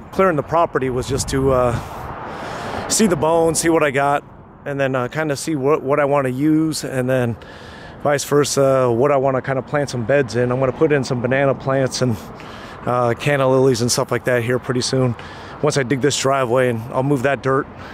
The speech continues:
into a mound. I got a bunch of cardboard, and I'll smother out this, uh,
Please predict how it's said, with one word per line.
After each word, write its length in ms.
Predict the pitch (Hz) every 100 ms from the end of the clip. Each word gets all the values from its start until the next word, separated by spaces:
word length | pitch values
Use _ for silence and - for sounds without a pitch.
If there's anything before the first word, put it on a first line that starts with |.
| - -
into 180 | 147 135
a 40 |
mound. 380 | 120 143 139 135
I 40 |
got 100 | 131
a 40 | 135
bunch 180 | 147 113
of 80 |
cardboard, 580 | 87 135 143 117 135 139
and 80 | 117 101 - - - - - -
I'll 120 | 156
smother 460 | - 143 151 147
out 180 | 139 139
this, 260 | 143 135 -
uh, 300 | 135 127